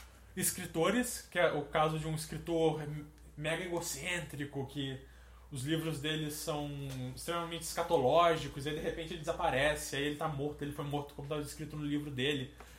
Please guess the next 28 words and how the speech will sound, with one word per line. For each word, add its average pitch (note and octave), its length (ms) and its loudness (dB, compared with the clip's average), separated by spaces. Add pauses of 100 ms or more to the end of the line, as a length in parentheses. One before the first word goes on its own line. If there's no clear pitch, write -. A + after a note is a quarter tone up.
(200)
E F3 60 0
aí F#3 120 6
é, F#3 220 4
é F3+ 80 2
muito F#3+ 160 -4
sobre G#3 320 0
escritores F3+ 500 -4
com E3+ 120 -6
um D#3+ 100 -2
ego D3+ 180 0
muito D3+ 220 -8
grande, F#3+ 480 0
sobre D#3+ 260 0
editores D#3+ 920 0
e C#3+ 260 0
sobre - 420 -2
liberdade D3+ 460 0
criativa. E3+ 720 0 (280)
Ele F#3 160 -2
é D#3+ 40 -2
bem F3+ 280 -2
melhor G3 400 2
que - 80 -14
Chamado D#3 320 -2
Cuco, F3 220 -6
eu E3 40 -4
gosto D#3+ 180 4
bastante. E3 520 -4